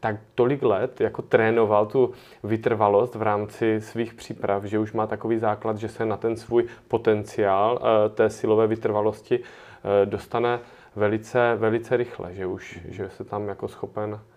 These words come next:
Speaker 1: rychle probojovat a nemusí to trénovat celý rok.
Speaker 2: Jo, to si myslím, že je zajíma-, zajímavý přístup.
Speaker 1: Jo, mě to, mě to taky překvapilo.
Speaker 2: Jakoby vidím to totiž třeba, když si to srovnám třeba, eh, i se sebou, tak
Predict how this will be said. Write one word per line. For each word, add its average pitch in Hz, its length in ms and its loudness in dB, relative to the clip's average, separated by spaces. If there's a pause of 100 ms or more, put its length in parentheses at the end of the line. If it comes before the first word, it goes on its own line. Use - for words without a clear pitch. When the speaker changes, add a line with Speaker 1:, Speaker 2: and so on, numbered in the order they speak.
(160)
Speaker 1:
rychle 104 300 -2
probojovat 101 680 0 (200)
a - 40 -8
nemusí 98 320 -4
to 101 80 0
trénovat 101 460 -2
celý 104 240 0
rok. 95 280 -4 (2500)
Speaker 2:
Jo, 110 160 -4
to 110 120 -12
si - 140 -14
myslím, 98 260 -10
že 104 80 -6
je 98 180 4
zajíma-, 104 440 0
zajímavý 101 440 -2
přístup. - 440 -12 (180)
Speaker 1:
Jo, 160 320 6
mě 185 160 2
to, 180 180 4
mě 147 160 2
to 180 100 -2
taky - 240 -2
překvapilo. 135 640 4
Speaker 2:
Jakoby 104 360 0 (260)
vidím 104 320 -6
to 104 100 -10
totiž 107 340 -12
třeba, 101 400 -2
když 98 460 -12
si - 160 -10
to 104 100 -10
srovnám 98 500 -6
třeba, 95 560 -2 (360)
eh, - 40 -8
i 98 100 -8
se 98 120 -12
sebou, 95 360 -4
tak 95 180 -8